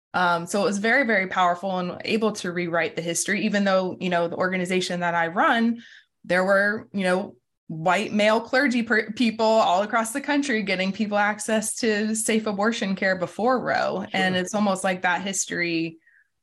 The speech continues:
Speaker 1: has been erased. But moments like this and you being willing to talk about it, I hope that we are educating people on,
Speaker 2: Mm.
Speaker 1: on understanding that it was always a politically motivated issue. This
Speaker 2: Yeah,
Speaker 1: was
Speaker 2: can I
Speaker 1: never
Speaker 2: dive in
Speaker 1: about
Speaker 2: on that? 'Cause I want your impre-, and again, this is
Speaker 1: Yeah.
Speaker 2: not a loaded question. This is a real question.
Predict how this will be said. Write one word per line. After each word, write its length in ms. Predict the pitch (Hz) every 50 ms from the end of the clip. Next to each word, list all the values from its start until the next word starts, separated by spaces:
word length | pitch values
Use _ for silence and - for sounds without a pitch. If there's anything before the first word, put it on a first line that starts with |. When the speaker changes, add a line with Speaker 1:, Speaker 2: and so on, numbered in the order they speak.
| _ _ - -
Speaker 1:
has 260 | 208 190 185 175 175
been 380 | - 190 185 185 180 175 175
erased. 920 | 175 - 165 165 160 170 170 180 170 - 165 180 - - - - - -
But 460 | 190 196 180 170 170 - - - - -
moments 480 | 147 202 220 214 208 208 190 185 -
like 200 | 202 180 180 185 214
this 260 | 214 196 190 190 190
and 160 | 180 180 180
you 80 | 180 185
being 180 | 170 185 180 180
willing 220 | 180 180 175 170
to 80 | 160 165
talk 300 | - 202 190 196 202 190
about 200 | 180 175 175 170
it, 80 | 165
I 140 | - 165 165
hope 440 | 180 180 208 262 359 339 - - - - - - - - _ -
that 80 | 185
we 80 | 190 190
are 80 | 190
educating 580 | - - 185 180 185 180 202 190 175 175 175 165
people 680 | 160 - 196 165 - 170 165 160 160 160 170 - - _ _ _ _ _ _ _ - -
on, 100 | 214 202
Speaker 2:
Mm. 120 | - - 202
Speaker 1:
on 180 | 214 202 190 - - -
understanding 920 | 247 247 254 247 220 220 - - - 196 190 196 196 202 180 170 170 160
that 160 | 180 185 180
it 80 | 175 170
was 140 | 180 175
always 500 | - - - 202 208 202 180 175 165 -
a 60 | - -
politically 480 | - - 185 175 170 165 - - 170
motivated 720 | 165 170 170 170 - - 180 - - - - - - - - _ _ _ -
issue. 460 | - - - - - - - - - - _ _
This 200 | - 180 196 196
Speaker 2:
Yeah, 60 | 202 185
Speaker 1:
was 80 | 185
Speaker 2:
can 100 | 180 185
I 60 | 185
Speaker 1:
never 120 | 180 - 185
Speaker 2:
dive 220 | 175 170 175 175
in 60 | 190
Speaker 1:
about 180 | - 156 156 -
Speaker 2:
on 60 | 180
that? 220 | 175 170 175 - -
'Cause 140 | - 147
I 80 | 143 147
want 260 | 156 170 165 147 - -
your 140 | 151 139
impre-, 220 | 127 123 - 156 -
and 140 | - 147 135
again, 300 | 139 135 143 147 131 117
this 120 | 131 131
is 40 | -
Speaker 1:
Yeah. 100 | 175 -
Speaker 2:
not 160 | 151 151 147
a 60 | 143 143
loaded 240 | 139 135 139 123
question. 340 | - - 143 139 - 147 131
This 80 | 147 160
is 80 | 147
a 60 | 156 156
real 160 | 147 151 131
question. 420 | 139 - 156 139 - - 135 113